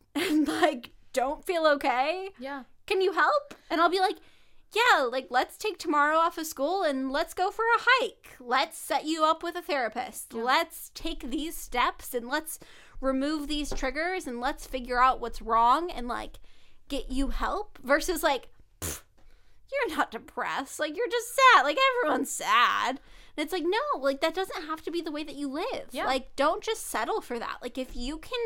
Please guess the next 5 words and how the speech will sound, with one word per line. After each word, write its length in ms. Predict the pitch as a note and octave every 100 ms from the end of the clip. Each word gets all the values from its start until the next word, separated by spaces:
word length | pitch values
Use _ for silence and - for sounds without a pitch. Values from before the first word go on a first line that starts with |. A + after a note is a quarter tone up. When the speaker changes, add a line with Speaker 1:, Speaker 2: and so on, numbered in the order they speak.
| A4 - - -
Speaker 1:
improve 540 | D4+ D#4 - A3+ A3+
yourself 420 | D#4+ F4 F4+ F#4
in 120 | C4+
any 320 | - A#3+ C#4+ C#4+
way, 420 | A3 A3 C4+